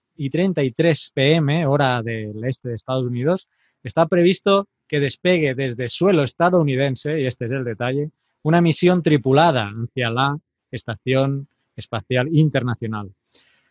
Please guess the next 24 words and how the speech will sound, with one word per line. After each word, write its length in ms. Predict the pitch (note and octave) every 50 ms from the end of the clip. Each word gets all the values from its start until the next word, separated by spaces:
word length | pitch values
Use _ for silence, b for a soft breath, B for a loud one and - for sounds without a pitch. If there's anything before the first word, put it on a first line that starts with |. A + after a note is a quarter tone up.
| b b _
No 100 | - C#3
sabemos 400 | A#2+ D3+ D3+ D3+ D#3+ E3+ E3+ -
cuándo 240 | - E3 E3 E3 E3+
escucharás 800 | D#3 - - D#3+ D3 - D3 C#3+ C#3+ E3+ F#3 F3+ D#3+ - - - -
o 100 | D3 C#3
verás 420 | C3 C3 C#3 D3+ D3+ C#3 - - _ _
esto, 560 | E3 E3+ E3 - - - E3 D#3+ E3+ G3+ B3 - _ _ _ _ _ _ _ _ _ _
pero 460 | _ - F3 F#3 F#3+ G3+ G#3 G#3 F#3 - _ _
que 120 | - D3
sepas 520 | C3+ - E3+ E3+ D#3 F3 F3+ G3 G#3 - - _
que 240 | - D3 C#3 C3
la 100 | B2 A#2+
misión 640 | A#2 A2+ A#2 - - D3+ D#3 E3+ F#3 G#3+ A3 A#3 A#3+ _ _
quizá 320 | _ C#3+ B2+ - E3 D#3+
ha 60 | D#3
sido 220 | - - E3 D3+ D3
un 80 | D3+
éxito, 420 | F3+ G3 F#3+ - A3 F3+ A3+ G3+ F#3
<laughs> 60 | F3+
quizá 680 | D#3+ D#3+ D3 - E3+ D#3+ D3+ D3+ D3 D3 C#3+ C#3+ D3
no 100 | C#3+ D3
ha 40 | D3
despegado 460 | D3 C3+ - - D3+ D3+ D#3+ E3 D#3+
todavía, 640 | - - D3+ C#3+ C3+ C#3+ E3 G3 G3+ G#3 G#3 G#3+ A3+